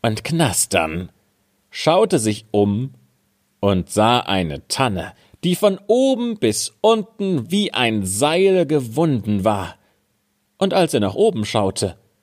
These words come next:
so erblickte er einen großen Kerl, der den Baum gepackt hatte und ihn wie eine Weidenrute umdrehte. „Hey“, rief Hans,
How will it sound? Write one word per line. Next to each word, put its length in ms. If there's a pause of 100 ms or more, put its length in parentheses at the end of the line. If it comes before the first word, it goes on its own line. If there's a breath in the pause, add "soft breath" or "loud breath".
(420)
so 180
erblickte 560
er 240
einen 320
großen 680
Kerl, 440
der 180
den 220
Baum 280
gepackt 440
hatte 400 (520 soft breath)
und 360
ihn 460
wie 240
eine 400
Weidenrute 960 (160)
umdrehte. 880 (720)
„Hey“, 520 (1000)
rief 200
Hans, 460